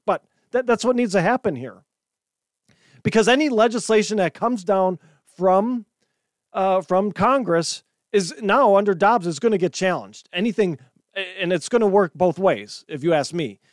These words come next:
It'll work, uh, again, if they're trying to enact some sort of nationwide,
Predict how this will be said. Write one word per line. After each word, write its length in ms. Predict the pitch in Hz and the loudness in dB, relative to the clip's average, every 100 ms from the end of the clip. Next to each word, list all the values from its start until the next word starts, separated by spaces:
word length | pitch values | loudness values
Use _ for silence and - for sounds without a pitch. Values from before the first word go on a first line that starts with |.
| _ _ _ _ - | _ _ _ _ 0
It'll 240 | 185 180 | 2 4
work, 260 | 180 208 - _ _ _ _ - | 4 2 -2 _ _ _ _ -6
uh, 280 | 143 143 139 | -2 -2 -2
again, 360 | 147 143 185 | -2 0 0
if 80 | 147 | 0
they're 120 | 170 | -4
trying 360 | 151 170 175 170 | -2 -2 -2 -2
to 320 | - 160 131 - - | -4 -4 -4 -10 -12
enact 380 | 156 156 165 - | -6 -2 -4 -4
some 180 | 165 160 | -6 -6
sort 240 | 175 170 | -4 -4
of 60 | 143 | -2
nationwide, 880 | 147 156 165 139 147 147 147 135 | -6 -6 -8 -2 0 2 0 -4